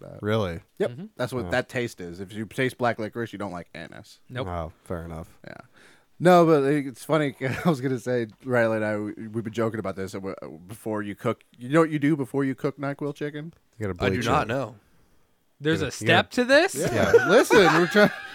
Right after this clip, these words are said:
Speaker 1: trying to tell you. <laughs>
Speaker 2: Before anybody prepares their chicken, you need to bleach the chicken.
Speaker 1: You have to
Speaker 3: Oh,
Speaker 1: wash
Speaker 3: you have
Speaker 1: it in
Speaker 3: to
Speaker 1: bleach.
Speaker 3: bleach?
Speaker 2: You gotta bleach
Speaker 1: Yeah.
Speaker 2: the chicken.
Speaker 1: This
Speaker 4: All
Speaker 1: is
Speaker 4: right.
Speaker 1: also a thing people are doing.
Speaker 4: All right,
Speaker 2: Yeah.
Speaker 4: listeners, take notes. So you,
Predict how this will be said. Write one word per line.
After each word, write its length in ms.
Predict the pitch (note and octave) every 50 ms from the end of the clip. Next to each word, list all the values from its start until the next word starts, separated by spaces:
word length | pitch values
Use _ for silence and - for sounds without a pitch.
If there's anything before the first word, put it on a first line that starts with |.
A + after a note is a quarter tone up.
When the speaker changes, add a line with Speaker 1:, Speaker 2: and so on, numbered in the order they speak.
| - - -
Speaker 1:
trying 220 | - A#3+ B3 B3 F#3+
to 40 | A#3+
tell 220 | C4 C#4+ E4 B4+ E4+
you. 180 | A3+ G3+ C3+
<laughs> 80 | - - - B3 G#3
Speaker 2:
Before 500 | - - A#2+ - D#3+ E3 E3+ E3 D#3 C#3+
anybody 400 | C#3 C#3 D3 D3+ C#3+ C#3+ C#3 C#3
prepares 500 | B2+ - B2 - - B2 A#2+ B2 B2 A2
their 160 | A2+ A2+ G#2 F#2+
chicken, 600 | - - A2+ G#2 - - F#2+ F2 F2 E2+ E2 D#2+
you 140 | F2 F2 F2+
need 220 | F2+ F#2+ G2 F#2
to 60 | G2 E2+
bleach 420 | - F#2+ F2+ F#2 F2 - - - -
the 80 | F2
chicken. 340 | - - - F#2 E2 - -
Speaker 1:
You 40 | A2 C#3
have 100 | C3+ A#3+
to 60 | C3
Speaker 3:
Oh, 40 | A#2+
Speaker 1:
wash 220 | B2 C3 C#3 D3
Speaker 3:
you 80 | A#3 B3
have 80 | E3
Speaker 1:
it 20 | D#3+
in 40 | A3
Speaker 3:
to 60 | G3+
Speaker 1:
bleach. 220 | C#3+ C3+ C3+ A#2+
Speaker 3:
bleach? 680 | G3+ G3+ G3 F#3+ F#3 F#3+ G3 G#3 G3+ A#3 C4+ - - G#2+
Speaker 2:
You 60 | A2 G2+
gotta 100 | G2+ -
bleach 220 | A2 A2 B2+ B2+
Speaker 1:
Yeah. 240 | C3+ C3+ B2 A#2 G#2
Speaker 2:
the 60 | C#3
chicken. 260 | B2 G#2 G2+ F2 D#2+
Speaker 1:
This 140 | - D3 C#3
Speaker 4:
All 120 | C3+ C#3 D3
Speaker 1:
is 60 | D3+
Speaker 4:
right. 80 | D#3 D#3
Speaker 1:
also 300 | E3 C#3+ B2+ E3+ C#3 B2
a 100 | A#2 A2
thing 260 | - - A#2+ A#2 A2+
people 280 | - A#2 G#2+ G2 F#2+ F#2
are 60 | F2+
doing. 320 | F2 F2+ F2 F2 F2+ F2+
Speaker 4:
All 80 | G2+ B2+
right, 140 | C3 B2+ A#2
Speaker 2:
Yeah. 60 | A2+
Speaker 4:
listeners, 280 | A2+ G2+ E2+ A2 G#2+ G#2
take 260 | - - B2 A#2+ - A#2+
notes. 360 | G#2 G2 F2+ E2 - - -
So 100 | A#2+ G#2
you, 160 | G2+ G2+ G2